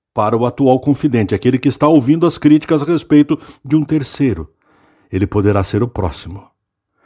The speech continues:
O caso dos dois jornalistas conhecidos nacionalmente, evidentemente que não é inédito, e revela as imperfeições do gênero humano no que se refere ao caráter que impede que sejamos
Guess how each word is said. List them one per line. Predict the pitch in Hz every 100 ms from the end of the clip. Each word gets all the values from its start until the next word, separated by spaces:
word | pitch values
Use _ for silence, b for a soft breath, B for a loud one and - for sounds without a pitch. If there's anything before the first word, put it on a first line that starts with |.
| B B B
O | 107
caso | - 139 117 110
dos | 107 92
dois | 95 135 175 127
jornalistas | 95 113 104 92 85 104 - 92
conhecidos | - 104 87 - 123 95
nacionalmente, | 92 110 113 92 78 98 135 - - _ b b b b
evidentemente | 214 143 95 262 87 113
que | -
não | 160 98
é | 120
inédito, | 82 85 104 95 90 - 90 _ _ B B B B B
e | 147
revela | 196 160 92 95 95
as | 127 123
imperfeições | 151 143 - 101 - 156 160 - b b
do | 185 123
gênero | 92 143 151 123 110
humano | 107 165
no | 170 156
que |
se | -
refere | 147 120 - 156 147 B
ao | 139
caráter | 139 110 92 92 107 101 87
que | -
impede | 120 127 104 95 101
que | 117
sejamos | - 151 101 123 139